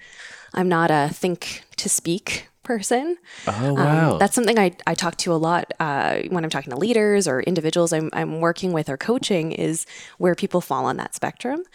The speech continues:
Speaker 2: Huh.
Speaker 1: Um, and so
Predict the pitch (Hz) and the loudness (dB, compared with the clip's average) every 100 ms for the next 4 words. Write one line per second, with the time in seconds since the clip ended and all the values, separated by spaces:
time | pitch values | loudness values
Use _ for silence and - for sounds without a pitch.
0 | - - - 147 160 147 - 170 170 - | -20 -20 -4 0 0 0 0 0 0 0
1 | 190 196 - _ - 214 208 208 175 170 | -2 -6 -10 _ 2 2 4 4 4 4
2 | - | 0